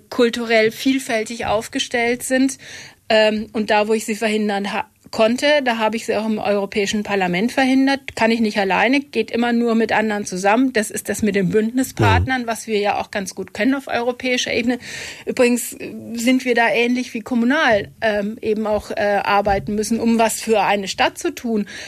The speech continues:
Speaker 1: Brauchst du Bündnispartner und Bündnispartnerinnen, ähm, die du dir ins Boot holst? Weil in der Regel kannst du es gar nicht mehr alleine machen, sondern du musst es davon überzeugen. Und so funktioniert Europa natürlich auch in einer ganz bestimmten Art und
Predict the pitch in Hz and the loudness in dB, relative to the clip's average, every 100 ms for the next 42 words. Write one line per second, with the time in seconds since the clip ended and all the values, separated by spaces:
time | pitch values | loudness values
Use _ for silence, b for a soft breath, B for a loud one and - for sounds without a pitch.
0 | B - 220 233 - 247 202 233 254 262 | B 0 2 2 0 -2 0 2 2 0
1 | 254 - 220 233 240 226 214 226 226 247 | -2 -4 -2 -2 -2 -2 -2 -2 -2 -4
2 | - 233 214 208 202 185 202 269 370 494 | -6 -4 -4 -2 -6 -2 2 4 2 -4
3 | B B B B B B - 226 220 220 | B B B B B B 0 4 4 2
4 | 220 240 226 202 220 214 220 - 214 226 | 0 -2 -2 0 0 0 -4 -2 -2 -2
5 | - 269 277 311 - - _ _ _ _ | -2 -2 0 -2 -8 -18 _ _ _ _
6 | _ _ - 208 185 202 190 185 180 208 | _ _ -6 0 0 2 0 0 0 2
7 | 226 214 208 226 - 208 233 240 208 - | 0 -2 -4 -6 -4 0 0 0 -2 -2
8 | 202 185 196 233 226 233 233 220 214 208 | 0 2 2 2 0 -2 -2 -2 -2 0
9 | 220 - 226 - 208 214 202 202 190 190 | -2 -2 -4 -4 -2 -2 -2 -2 -2 0
10 | 202 226 214 214 - 226 - 214 220 - | 2 2 2 0 0 -2 0 0 0 0
11 | 202 202 208 226 208 202 214 202 - 233 | -2 -2 -2 -2 0 0 -2 -2 0 0
12 | 226 185 180 180 180 - 190 - 190 180 | 0 -2 -2 -2 -6 -6 -8 -6 -8 -6
13 | 185 - - - | -6 -6 -6 -6